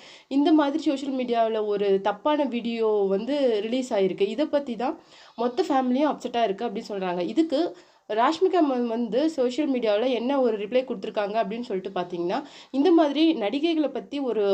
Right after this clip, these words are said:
தப்பான வீடியோஸ் வந்து ரிலீஸ் ஆகுறது இது ஒண்ணும் புதுசு கிடையாது. இந்த மாதிரி கீர்த்தி சுரேஷ், அப்புறம் ஆலியா பட், கட்ரினா கைஃப் இவங்க எல்லாருக்குமே இந்த மாதிரி ஆயிருக்கு. ஆனா இதை பத்தி யாருமே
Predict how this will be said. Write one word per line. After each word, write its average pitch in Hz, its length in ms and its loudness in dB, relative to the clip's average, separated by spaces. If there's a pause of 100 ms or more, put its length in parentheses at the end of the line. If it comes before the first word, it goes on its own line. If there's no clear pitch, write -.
(260)
தப்பான 285 800 0
வீடியோஸ் 254 360 0
வந்து 254 260 -2
ரிலீஸ் 254 320 -2
ஆகுறது 226 160 -2
இது 247 160 -4
ஒண்ணும் 226 240 -2
புதுசு - 280 -8
கிடையாது. 185 540 0 (240)
இந்த 262 200 2
மாதிரி 285 260 0
கீர்த்தி 285 380 -4
சுரேஷ், 233 300 -4
அப்புறம் 226 300 -2
ஆலியா 226 340 2
பட், 220 200 -6
கட்ரினா 240 400 -4
கைஃப் 220 300 -6
இவங்க 214 340 -6
எல்லாருக்குமே 294 600 0
இந்த 240 180 0
மாதிரி 240 220 0
ஆயிருக்கு. 202 360 0
ஆனா 240 200 2
இதை 247 260 -2
பத்தி 214 280 -8
யாருமே 240 580 0